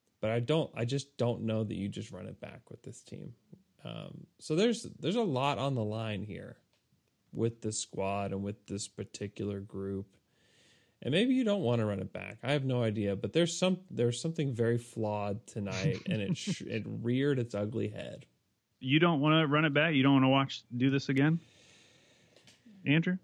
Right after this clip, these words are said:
Speaker 1: Um, no.
Speaker 2: You know, we should have done, we should have done a halftime pod and then an
Speaker 1: <laughs>
Speaker 2: end of game pod. 'Cause the ha-, at halftime, like, I was disappointed that they came back.
Speaker 1: Right.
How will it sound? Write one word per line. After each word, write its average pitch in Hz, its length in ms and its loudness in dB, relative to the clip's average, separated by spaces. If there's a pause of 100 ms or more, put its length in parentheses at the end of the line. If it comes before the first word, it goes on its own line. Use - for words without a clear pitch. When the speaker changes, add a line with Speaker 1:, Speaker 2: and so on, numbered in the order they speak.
(100)
Speaker 1:
Um, 190 640 4 (840)
no. 175 500 -2 (440)
Speaker 2:
You 196 100 8
know, 208 140 8
we 220 120 8
should 269 220 4
have 233 160 0
done, 175 580 4
we 175 120 0
should 202 180 -2
have 190 80 0
done 165 180 6
a 120 80 6
halftime 147 680 0
pod 156 580 -2
and 120 300 4
then 113 140 4
an - 120 -4 (220)
Speaker 1:
<laughs> - 0 -
Speaker 2:
end 120 180 6
of 110 140 6
game 113 260 6
pod. 123 300 6
'Cause 165 200 6
the 165 120 4
ha-, 175 160 0 (340)
at 160 160 2
halftime, 180 640 2
like, 156 160 0
I 185 120 2
was 160 120 0
disappointed 135 680 -2
that 107 120 -8
they 110 120 -4
came 120 320 0
back. 113 440 2
Speaker 1:
Right. 127 400 4